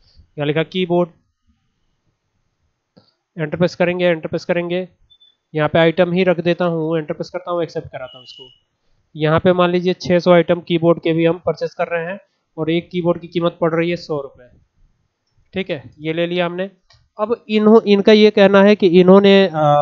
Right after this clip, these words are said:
बनाया है laser सीजीएसटी, एसजीएसटी का, तो हो सकता है कि उसमें कुछ गड़बड़ी हो गई हो, हालांकि कोई गड़बड़ी होगी नहीं। यहाँ पे सी press करता हूँ, यहाँ पे अभी तो बना ही नहीं है, तो इसको पहले बनाना होगा। अ, जीएसटी क्या enable हुआ है या नहीं? जीएसटी इनेबल है,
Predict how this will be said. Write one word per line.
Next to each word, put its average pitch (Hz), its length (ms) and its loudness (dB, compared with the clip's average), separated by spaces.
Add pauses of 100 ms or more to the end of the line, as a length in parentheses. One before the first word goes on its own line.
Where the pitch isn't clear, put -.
(120)
बनाया 170 380 2
है 190 80 2
laser 175 360 0
सीजीएसटी, 175 580 -10
एसजीएसटी 165 400 -6
का, 156 140 0 (480)
तो 175 40 0
हो 180 80 2
सकता 202 260 -6
है 208 60 -4
कि 208 80 -6
उसमें 202 200 -6
कुछ 190 180 -10
गड़बड़ी 185 300 -2
हो 175 120 0
गई 160 100 -6
हो, 170 100 -2
हालांकि 165 300 -12
कोई 180 180 -12
गड़बड़ी 170 280 -4
होगी 170 260 0
नहीं। 170 160 -4 (400)
यहाँ 165 100 -4
पे 160 100 -6
सी 196 180 -10
press 190 260 -8
करता 185 280 -4
हूँ, 185 340 2
यहाँ 160 200 0
पे 175 120 4
अभी 175 200 4
तो 175 160 4
बना 165 180 2
ही 190 100 2
नहीं 170 200 0
है, 202 80 -2 (340)
तो 143 240 6
इसको 147 200 0
पहले 185 200 2
बनाना 170 340 0
होगा। 170 240 2 (680)
अ, 139 140 -4
जीएसटी 175 380 -2
क्या 214 140 2
enable 196 420 2
हुआ 170 300 2
है 196 160 0
या 190 100 -2
नहीं? 156 220 -8 (960)
जीएसटी 160 280 -4
इनेबल 196 340 0
है, 247 100 -4